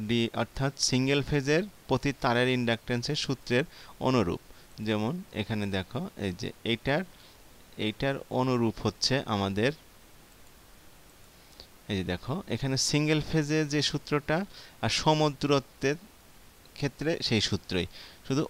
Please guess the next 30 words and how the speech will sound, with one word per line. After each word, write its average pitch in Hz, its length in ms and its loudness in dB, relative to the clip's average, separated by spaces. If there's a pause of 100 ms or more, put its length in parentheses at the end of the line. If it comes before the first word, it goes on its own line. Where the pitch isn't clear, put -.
(140)
অসম 151 260 0 (300)
দূরত্বে 113 380 2 (160)
একটু - 240 -6
পার্থক্য - 400 -4 (140)
আছে। - 220 -4 (1000)
অসম 190 240 2 (140)
দূরত্বের 147 460 6
ক্ষেত্রে - 320 -2 (320)
সূত্র 135 300 -2 (1300)
এই - 140 -2
শুধু 143 220 0
এই 131 80 2
যে 139 120 6
এইখানে 117 280 0 (180)
এই 113 100 0
যে 117 60 4 (240)
ডি, 135 140 4 (320)
আমাদের 107 300 2 (120)
যে 104 80 4 (240)
ডি 120 120 0 (260)
ইকুইভ্যালেন্ট 117 500 2
বের 85 160 2
করতে - 220 -8
হয়, 107 160 -4
এখানে 143 260 -4
যেহেতু 147 260 -2
দূরত্ব 135 260 2 (120)
স-, - 80 -4 (220)
তিনটাই 143 320 2 (120)
সমান, 113 300 0